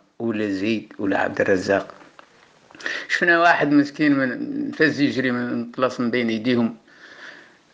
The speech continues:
آه، نعرفوا ذاك الحاسية لأنه فيها رواقي سابق وورد-، وزرق راسه وسطه. وذاك الراجل بعد موريتاني غريشة من شباكة موريتاني قالوا هما ذيك الساعة.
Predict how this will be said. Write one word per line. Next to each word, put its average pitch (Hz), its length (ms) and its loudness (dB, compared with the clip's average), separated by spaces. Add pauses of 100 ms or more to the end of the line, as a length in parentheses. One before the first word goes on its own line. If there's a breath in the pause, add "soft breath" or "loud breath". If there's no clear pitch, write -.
آه، - 560 0
نعرفوا 131 340 0
ذاك 135 200 2
الحاسية 120 420 -2
لأنه 110 240 -6
فيها 110 240 0
رواقي 107 300 -2
سابق 104 340 0
وورد-، 113 520 -2
وزرق 110 540 0
راسه 113 300 0
وسطه. 117 460 -4 (240)
وذاك 113 400 2
الراجل 113 300 2
بعد 101 220 -2
موريتاني 104 540 -4
غريشة 107 320 -4
من 101 100 -4
شباكة 104 680 -2 (100)
موريتاني 98 580 -2
قالوا 90 160 -2
هما 92 140 -2
ذيك 87 120 -6
الساعة. - 380 -2